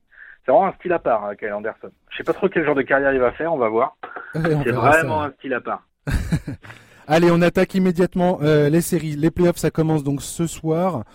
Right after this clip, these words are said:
Speaker 2: On va commencer par, euh, bah, tout de suite, les Lakers, euh, face aux Blazers, donc, euh, huitième. Le premier match se jouera mardi à trois heures du matin.
Speaker 1: Ouais.
Speaker 2: C'est un duel très attendu.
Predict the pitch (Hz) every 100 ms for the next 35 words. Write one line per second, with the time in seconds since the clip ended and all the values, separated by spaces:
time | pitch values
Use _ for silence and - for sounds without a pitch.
0 | - - - - 156 160 180 196 180 180
1 | - 190 190 175 175 165 - 135 135 127
2 | 127 120 113 113 139 - 165 170 143 135
3 | - 147 175 131 123 - 123 117 113 175
4 | 170 165 127 107 120 165 123 185 - -
5 | 113 107 123 151 196 170 98 - - -
6 | - 135 156 - 185 190 180 170 - 156
7 | 143 147 135 143 175 185 170 170 170 202
8 | - - 170 180 170 147 156 135 - 165
9 | 240 - _ _ _ - 101 101 - -
10 | 143 143 160 143 - 113 170 170 160 139
11 | 135 185